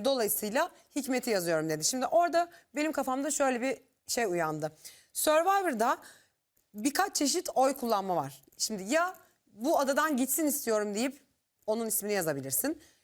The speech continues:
Ya kararsız kalıp boş oy atabilirsin. Ya da, e, yazmak istediğin isim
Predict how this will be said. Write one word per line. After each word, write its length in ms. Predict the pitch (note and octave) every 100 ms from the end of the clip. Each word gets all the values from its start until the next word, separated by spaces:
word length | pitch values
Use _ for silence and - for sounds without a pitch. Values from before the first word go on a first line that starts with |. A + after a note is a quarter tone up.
| _
Ya 220 | C4+ D4+ E4
kararsız 480 | D#4 C#4 C4+ C4+
kalıp 320 | - B3+ A#3 A3+
boş 200 | C4 A3+
oy 100 | F3
atabilirsin. 680 | F3+ D#3 D3 D3 C#4 E4 - _ _ -
Ya 200 | C4 E4+
da, 220 | E4 F#4+ - - _ _ G#3
e, 80 | G3 G3 G3 F#3+ F#3+ F#3+ -
yazmak 440 | A3+ A#3+ B3+ E4 D4+
istediğin 420 | - D4+ D#4 D4
isim 420 | B3 - D4+